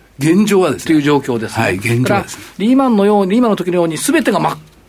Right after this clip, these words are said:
Speaker 2: 赤になっているという感じでもないと。
Speaker 1: はい。そうでございます。
Speaker 2: いうこと。ま、ま、
Speaker 1: はい。
Speaker 2: まばら模様でありながら、
Speaker 1: はい。
Speaker 2: いいところ、悪いところはこう出てきていると
Speaker 1: はい。はい。
Speaker 2: いうことですね。
Speaker 1: おっしゃる通りです。
Speaker 2: さて、その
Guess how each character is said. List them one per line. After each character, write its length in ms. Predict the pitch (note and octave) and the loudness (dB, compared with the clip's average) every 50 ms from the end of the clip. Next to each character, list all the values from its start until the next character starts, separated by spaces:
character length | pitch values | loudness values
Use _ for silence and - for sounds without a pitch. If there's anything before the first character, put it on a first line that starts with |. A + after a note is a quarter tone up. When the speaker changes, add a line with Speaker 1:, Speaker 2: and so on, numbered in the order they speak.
| _ _ _ | _ _ _
Speaker 2:
赤 160 | - - C#4 D#4+ | -4 -2 -2 0
に 100 | D#4+ C4 | 0 0
な 100 | G3 - | -2 -2
っ 40 | |
て 60 | - D#3 | -2 -4
い 40 | |
る 40 | C#3+ | -4
と 140 | - - C#3 | -4 -2 0
い 80 | E3 G3 | 0 0
う 80 | A3 | 0
感 180 | G3+ A#3+ B3 - | 0 0 0 0
じ 60 | D4 | 2
で 60 | D4+ | 2
も 80 | G#3+ F3 | 0 0
な 100 | D3 C3+ | 0 -2
い 60 | - | -4
と。 80 | - - | -8 -12
Speaker 1:
は 40 | |
い。 40 | - | -8
そ 160 | - - D3+ | -2 0 2
う 20 | C#3 | 2
で 80 | B2 | 2
ご 60 | G2 F#2 | 2 0
ざ 100 | A#2 - | -2 -2
い 20 | |
ま 100 | - D3 | -2 -2
す。 80 | C#3+ C#3+ | -2 -2
Speaker 2:
い 20 | |
う 20 | |
こ 60 | C3 D3 | -4 -4
と。 40 | |
ま、 140 | E3+ G3+ A3 | -4 -4 -2
ま、 120 | G#3+ - C#3 | -2 0 0
Speaker 1:
は 60 | B2 | 0
い。 40 | F#3+ | 0
Speaker 2:
ま 80 | F#3+ | 0
ば 140 | F#3+ A#3 B3+ | 0 0 0
ら 120 | C4 C4 | 2 2
模 160 | C4+ C#4+ C#4+ C#4+ | 2 2 2 4
様 240 | C#4 C4+ B3 A#3 | 4 4 4 2
で 80 | G3 G3 | 2 0
あ 80 | F3+ F#3+ | 0 0
り 100 | G3+ G#3 | 0 0
な 120 | A#3 A3+ | 0 0
が 80 | A3+ A3+ | 0 0
ら、 80 | G#3+ | 0
Speaker 1:
は 20 | G#3 | 0
い。 100 | A3+ - | 0 0
Speaker 2:
い 20 | |
い 40 | - | 0
と 60 | A3 | 0
こ 80 | G#3+ G#3 | 0 0
ろ、 100 | G3 F#3 | 2 2
悪 160 | F#3 G3+ A#3 | 0 0 -2
い 60 | A3 | -2
と 100 | G#3+ A3+ | -2 -2
こ 60 | C4+ D4+ | -2 -2
ろ 60 | C4+ | 0
は 40 | G3 | 0
こ 80 | F#3 | 0
う 20 | D3+ | 0
出 80 | C#3+ B2 | 0 0
て 100 | G2 - | -2 -4
き 60 | - | -6
て 60 | A2 | -10
い 20 | |
る 60 | G2 - | -16 -16
と 80 | - | -10
Speaker 1:
は 100 | - A2 | -6 -6
い。 20 | A2 | -4
は 60 | F#2+ | -6
い。 20 | |
Speaker 2:
い 40 | - - - - C#3 | -6 -10 -16 -18 -14
う 20 | |
こ 80 | C3 C3 | -12 -12
と 100 | - G#2 | -12 -12
で 60 | - | -12
す 100 | - A#2+ | -10 -10
ね。 120 | D#3+ E3+ B2+ | -8 -4 -4
Speaker 1:
お 20 | |
っ 40 | A#2+ | -2
し 80 | - | -2
ゃ 40 | A#2+ | -2
る 60 | G2+ | -2
通 80 | E2+ F2 | -2 -2
り 60 | E2 | -4
で 100 | D#2 B1 - | -4 -6 -8
す。 120 | - - - - - - | -10 -12 -14 -16 -18 -6
Speaker 2:
さ 120 | - C#4 | -2 -2
て、 60 | C4+ G#3 | 0 0
そ 120 | - B3+ | 2 2
の 100 | C#4 D4 | 0 0